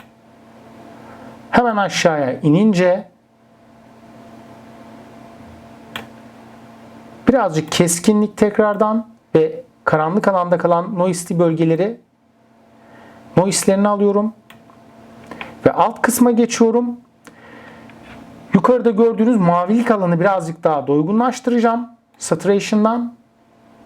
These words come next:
Birazcık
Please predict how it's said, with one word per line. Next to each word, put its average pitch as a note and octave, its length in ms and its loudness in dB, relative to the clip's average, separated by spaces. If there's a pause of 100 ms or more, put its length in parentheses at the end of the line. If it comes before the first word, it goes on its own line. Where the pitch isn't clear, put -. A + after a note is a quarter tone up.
(3750)
Birazcık F#3+ 600 0